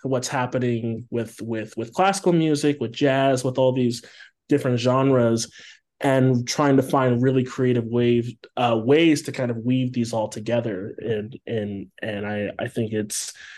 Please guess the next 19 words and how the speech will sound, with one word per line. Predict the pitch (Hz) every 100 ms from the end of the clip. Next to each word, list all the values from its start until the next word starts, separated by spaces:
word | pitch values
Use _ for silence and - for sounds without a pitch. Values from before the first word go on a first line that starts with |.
| - - - -
it's | 127
really | 123 131
amazing | 120 123 120 110
that | 110 -
that's | 107 -
happening. | 107 117 123 95
So | - 143
yeah, | 143 185 139
I | - 151
think | 170 180 -
it's, | 160 -
it's | - 151
about | 151 139 165 165
preparing | 165 - 147 151 151 139
the |
students | 131 - 139 135 127
for | - - 120 120
not | 123 127 98
just | 135 120 117 - - -